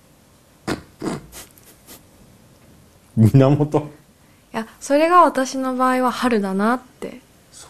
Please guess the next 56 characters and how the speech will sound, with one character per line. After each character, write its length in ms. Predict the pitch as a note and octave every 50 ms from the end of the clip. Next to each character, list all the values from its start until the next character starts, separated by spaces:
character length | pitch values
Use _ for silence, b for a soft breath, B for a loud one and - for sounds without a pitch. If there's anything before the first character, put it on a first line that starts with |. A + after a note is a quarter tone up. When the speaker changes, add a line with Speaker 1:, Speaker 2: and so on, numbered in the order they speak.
| -
Speaker 1:
う 40 | -
だ 80 | - -
ね。 40 | G3+
Speaker 2:
思 140 | G#3 G3 G3
っ 100 | G#3+ -
た。 120 | - G3+ G#3 A3 - _ _ _ _ _ _ _ _ _ _ _ -
そ 180 | - - A#3
の、 220 | A3 A3 G#3+ G#3+ G#3+ - _ _ _ _ _ _ _ _ _ _ _ _ _ _ _
私 260 | - B3+ B3+ - D4+
は 120 | D4 D4
な 160 | D4 D4 D4 D4
ん 60 | C#4
か、 400 | - - A3+ A3+ A3 G3+ F#3+ G#3+ b b b b b b b _ _ _ _ _ _ _ _ _ _ _ _
津 100 | - -
田 140 | C#4+ D4
さ 160 | D4 D4+ D#4+ D4+
ん 80 | D4+
で 80 | D4 D4+
言 120 | D4 D4 D4
う 20 |
ア 100 | C#4 C4+
ッ 20 | C4+
プ 180 | C4+ - C#4+
デ 200 | C#4+ D4 D4+ D4+
ー 20 | -
ト 160 | G3 A#3 G3+
が 100 | F#3+ F#3
私 380 | F#3 F#3 - A3 A3 - A#3 A3+
に 80 | A3+
何 260 | A3 A3+ A#3 B3 A#3+
だ 120 | A3+ G3+ F#3+
ろ 140 | F#3+ F#3 F3+
う 20 |
っ 20 |
て 160 | F3+ - - F3
思 180 | F3+ F3+ F3+
っ 40 | F#3
て 180 | - - - F#3
て、 400 | - A#3 A#3 A#3+ A3+ G3+ G3 F#3+
Speaker 1:
う 60 | D#3+
ん。 40 | C#3+ B B B B B B B B
Speaker 2:
春 300 | - - - D#4+ D#4+ D#4+
に 60 | - B3
な 140 | A3+ A3
る 100 | G#3 G3
と、 480 | F#3+ - - A3+ A3+ G#3+ G#3 F#3+ F3+ - b b b b b b b _
い 60 | - A#3
ろ 140 | C#4 D#4+
ん 80 | F4+ F4
な 120 | F4+ E4+
色 220 | E4+ D#4+ D#4+ D#4+ D#4+
の 300 | D#4+ D#4+ D#4 D#4 D#4 D4+
も 240 | C#4+ - - B3+ C#4
の 140 | C#4 C#4+ C#4
と 120 | C#4 A3+
か 420 | - - F#3+ F#3 F#3 F3+ F#3+ G#3